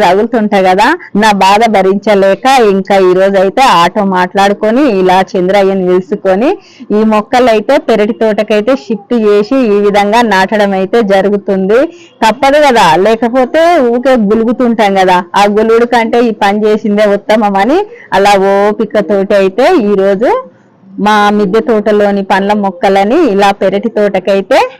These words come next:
షిఫ్ట్ చేయడం జరుగుతుంది. ఇంకా మెల్లగా అయితే తీస్తున్నాం చూడండి, కొంచెం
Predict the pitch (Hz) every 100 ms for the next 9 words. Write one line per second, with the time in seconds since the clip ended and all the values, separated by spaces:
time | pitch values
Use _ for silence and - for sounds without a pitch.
0 | - - - _ - - - 208 - 220
1 | 208 202 220 208 190 190 208 220 190 190
2 | 254 427 - _ _ - 339 - _ 196
3 | 214 226 214 208 208 214 226 240 226 208
4 | 202 - 254 - 220 214 - 233 208 202
5 | 196 196 185 220 285 208 180 214 220 254